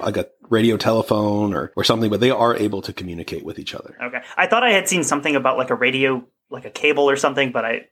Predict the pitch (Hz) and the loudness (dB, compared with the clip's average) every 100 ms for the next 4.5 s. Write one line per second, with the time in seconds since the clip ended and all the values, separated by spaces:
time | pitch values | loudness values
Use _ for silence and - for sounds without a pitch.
0 | _ 123 117 120 117 113 113 - 110 - | _ -10 -8 -8 -10 -10 -10 -8 -4 -2
1 | - _ _ _ _ - 120 143 123 110 | -2 _ _ _ _ -2 2 2 2 2
2 | 104 - 104 101 107 101 101 95 98 104 | 2 0 0 2 2 2 0 -2 -2 0
3 | 101 92 95 87 - 92 - 120 127 123 | 0 0 -4 -6 -4 -2 0 2 2 2
4 | 104 101 - 95 | 0 -2 -2 -2